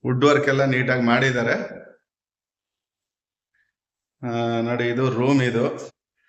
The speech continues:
ಸ್ವಲ್ಪ ಚಿಕ್ಕದಾಗಿದೆ. ಓಕೆ, ಏನು ಮಾಡೋಕ್ಕಾಗಲ್ಲ. ಕಾರ್ ಪಾರ್ಕಿಂಗ್ ಬಿಟ್ಟಿರ್ತಾರಲ್ಲ, ಅದಕ್ಕೋಸ್ಕರ ಚಿಕ್ಕದಾಗಿ ಬರ್ತವೆ. ಮತ್ತೆ ಇದು ಬಾತ್ರೂಮು. ನೋಡಿ,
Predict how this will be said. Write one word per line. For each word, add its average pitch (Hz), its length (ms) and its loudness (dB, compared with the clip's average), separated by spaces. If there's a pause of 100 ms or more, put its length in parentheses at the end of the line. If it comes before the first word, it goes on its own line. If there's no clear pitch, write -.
(600)
ಸ್ವಲ್ಪ 147 480 -4 (420)
ಚಿಕ್ಕದಾಗಿದೆ. 147 800 0 (340)
ಓಕೆ, 120 280 -6 (380)
ಏನು 123 200 -6
ಮಾಡೋಕ್ಕಾಗಲ್ಲ. 127 520 -2 (1080)
ಕಾರ್ 190 260 2
ಪಾರ್ಕಿಂಗ್ 131 360 2
ಬಿಟ್ಟಿರ್ತಾರಲ್ಲ, 120 580 0
ಅದಕ್ಕೋಸ್ಕರ 113 580 -2 (560)
ಚಿಕ್ಕದಾಗಿ 110 460 -4
ಬರ್ತವೆ. 104 440 -2 (680)
ಮತ್ತೆ 143 340 0
ಇದು 139 180 0 (1160)
ಬಾತ್ರೂಮು. 113 520 0 (1700)
ನೋಡಿ, 110 200 -10